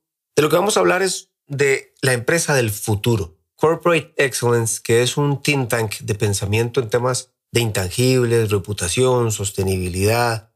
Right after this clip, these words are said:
negocios de futuro. Tiene un diagrama interesante que a mí me gusta muchísimo y, y he aprendido mucho con ellos, así que se los recomiendo mucho.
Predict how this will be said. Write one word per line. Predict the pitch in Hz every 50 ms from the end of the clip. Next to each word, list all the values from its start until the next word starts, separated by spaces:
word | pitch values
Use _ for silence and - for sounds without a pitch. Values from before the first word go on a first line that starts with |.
| _ -
negocios | 107 113 104 117 110 - 123
de | 117 120
futuro. | 107 - 104 - - 117 110 101 98 98 101 _ _ _ _
Tiene | - 160 160 170
un | 175 175 175 170 160
diagrama | 156 160 147 139 139 139 139 147
interesante | 147 135 - 135 117 110 101 - 113 113 110 104 104 - 90 - _ _ _ _ -
que | - -
a | 101
mí | 101 107 107
me | 117 117
gusta | 110 110 113 107 - - - 110 104 101 -
muchísimo | - 120 117 107 - 113 104 117 117 113 101 98
y, | 95 92
y | 101 - 104 104
he | 104
aprendido | 104 107 120 113 113 117 117 110
mucho | 107 107 107 - 104
con | - - 98
ellos, | 95 98 95 90 -
así | 101 98 101 107
que | - 117 110 107 - -
se | - -
los | 117 113 104
recomiendo | 110 104 110 107 120 127 127 127
mucho. | 120 117 104 - - 85